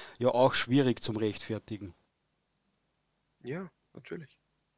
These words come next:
Speaker 2: Man muss sich das überlegen. Da kommen Leute, das sind, das sind Familien. Das sind Mütter, das sind Väter, das sind Leute, die sich Sorgen machen um das Land.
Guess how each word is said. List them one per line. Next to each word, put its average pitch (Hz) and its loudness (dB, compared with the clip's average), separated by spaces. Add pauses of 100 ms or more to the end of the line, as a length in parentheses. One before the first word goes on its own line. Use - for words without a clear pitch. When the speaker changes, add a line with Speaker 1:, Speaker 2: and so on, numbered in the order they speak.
(840)
Speaker 2:
Man 139 -2
muss 175 -4
sich - -12
das 135 -8
überlegen. 92 -8 (380)
Da 127 -4
kommen 147 -4
Leute, 101 -6
das - -4
sind, 147 -10 (1080)
das - -10
sind 180 -10
Familien. 180 -10 (800)
Das 120 -6
sind 160 -10
Mütter, 143 -8
das 110 -8
sind 156 -10
Väter, 110 -6 (280)
das - -6
sind 147 -8
Leute, 92 -6
die 131 -12
sich - -8
Sorgen 98 -4
machen 104 -10
um 120 -14
das 135 -12
Land. 170 -12